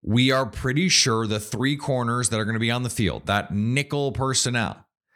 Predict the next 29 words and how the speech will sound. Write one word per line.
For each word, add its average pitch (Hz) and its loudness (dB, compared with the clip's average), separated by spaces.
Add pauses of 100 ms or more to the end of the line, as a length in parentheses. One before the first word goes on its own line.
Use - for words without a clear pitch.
(540)
Eric 123 4
Stokes, 104 0
Jaire 104 0
Alexander, 90 0 (520)
and 87 4
Rasul 85 2
Douglas. 87 0 (180)
Now, 98 0
that 95 2
is 95 0
assuming 92 0
that - -4 (240)
Jaire 92 2
Alexander 90 0
is 82 -2
ready 87 0
to - -2
go 87 0
for 85 -4
the 82 -4
start 87 2
of 78 -4
the 73 -6
season, 156 -2
but 151 -4
we 175 0
have 156 -2
no 156 -2
reason, 110 0